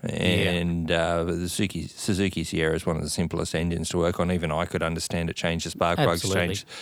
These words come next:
Speaker 2: change the oil filter, change the, the, um, change the oil.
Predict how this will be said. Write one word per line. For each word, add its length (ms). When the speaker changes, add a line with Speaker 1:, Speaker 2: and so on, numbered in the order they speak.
Speaker 2:
change 280
the 100
oil 260
filter, 400
change 360
the, 200
the, 420
um, 180
change 280
the 120
oil. 380